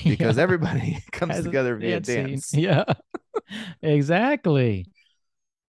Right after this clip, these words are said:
Speaker 2: I think you made such a good point about kind of, like, we had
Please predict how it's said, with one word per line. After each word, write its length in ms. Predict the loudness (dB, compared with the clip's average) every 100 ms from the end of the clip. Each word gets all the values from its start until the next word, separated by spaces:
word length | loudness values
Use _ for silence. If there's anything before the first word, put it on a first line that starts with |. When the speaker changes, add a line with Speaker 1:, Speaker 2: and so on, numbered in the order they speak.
| _ -4
Speaker 2:
I 100 | 0
think 220 | 0 2
you 100 | 4
made 220 | 4 4
such 220 | 4 2
a 60 | 2
good 220 | 4 2
point 260 | 2 4 4
about 260 | 4 2
kind 180 | 2 0
of, 80 | 2
like, 200 | 0 -2 _ _ _ _ _ _ -10
we 380 | -2 2 4 4
had 540 | 4 2 4 2 0